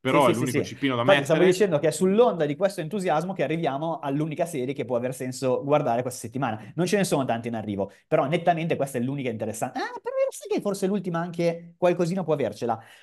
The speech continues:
Speaker 1: Però comunque questa serie qua, eh, dai, parlane tu, parlane tu di questa serie qua, vai.
Speaker 2: Sì, si chiama, eh, si chiama The New Look e arriva su Apple T V Plus e non è altro che la storia di Christian Dior.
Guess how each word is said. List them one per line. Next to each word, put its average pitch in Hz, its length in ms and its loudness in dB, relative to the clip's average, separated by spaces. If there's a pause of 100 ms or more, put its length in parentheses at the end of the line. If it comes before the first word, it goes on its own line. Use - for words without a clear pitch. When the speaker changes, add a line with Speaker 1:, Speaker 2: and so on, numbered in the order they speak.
(100)
Speaker 1:
Però 202 180 4
comunque 208 280 4
questa 196 200 0
serie 220 280 2
qua, 143 380 2
eh, 143 320 -4
dai, 160 180 2
parlane 196 300 0
tu, 110 100 -10
parlane 160 300 -2
tu 104 100 -8
di 92 60 -8
questa 104 180 -10
serie 98 220 -10
qua, 95 140 -8
vai. 107 160 -4
Speaker 2:
Sì, 196 220 0
si 143 140 0
chiama, 139 480 0
eh, 127 40 -6
si 127 120 -4
chiama 135 360 0
The 123 140 2
New 202 220 2
Look 185 640 2 (320)
e 123 720 0
arriva 127 360 0
su 147 300 -2
Apple 143 380 -2
T 160 220 -4
V 214 40 -14
Plus 202 720 -4
e 147 200 -2
non 170 240 -4
è 226 60 -4
altro 190 640 -4
che 156 200 -2
la 123 140 -2
storia 190 560 -4
di 143 200 -8
Christian 156 380 -8
Dior. - 380 -10